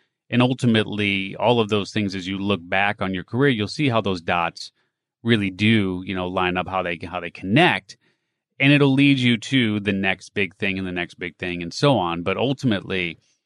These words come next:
you know, reinvention to me is not at all about changing anything insofar as who you are. To me, reinvention is really more about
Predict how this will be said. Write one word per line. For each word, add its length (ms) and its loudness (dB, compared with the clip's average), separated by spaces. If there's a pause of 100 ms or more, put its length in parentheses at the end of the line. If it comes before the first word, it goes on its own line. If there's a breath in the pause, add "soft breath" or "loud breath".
(120)
you 100 0
know, 100 2
reinvention 640 2
to 120 -4
me 240 0
is 160 0
not 260 2
at 140 -4
all 400 0
about 320 -2
changing 760 2 (520)
anything 800 2
insofar 480 0
as 100 -6
who 320 -2
you 320 -2
are. 460 0 (500)
To 80 -2
me, 160 4
reinvention 560 4
is 100 -2
really 360 0
more 680 2
about 800 0